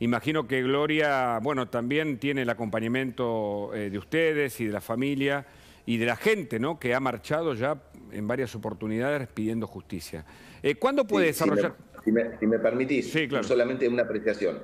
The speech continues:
Speaker 1: Obvio.
Speaker 2: Mañana hay una marcha catorce treinta que va a
Speaker 1: Ah.
Speaker 2: unir, este, precisamente,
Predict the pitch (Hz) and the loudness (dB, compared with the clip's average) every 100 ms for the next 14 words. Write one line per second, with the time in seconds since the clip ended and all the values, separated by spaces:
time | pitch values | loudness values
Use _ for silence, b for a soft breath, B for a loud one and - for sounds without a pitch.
0 | - 135 104 98 120 147 139 117 107 127 | -2 -2 0 0 0 0 0 0 0 0
1 | 139 123 - 190 120 117 - - 123 135 | 0 0 0 2 0 0 -4 0 -2 0
2 | 131 123 101 107 135 123 90 B B - | -2 -2 0 2 2 2 -2 B B -20
3 | - - 95 - 95 - 117 117 107 131 | -10 -6 -6 -2 -2 0 0 2 2 2
4 | 131 127 - - | 2 2 0 -10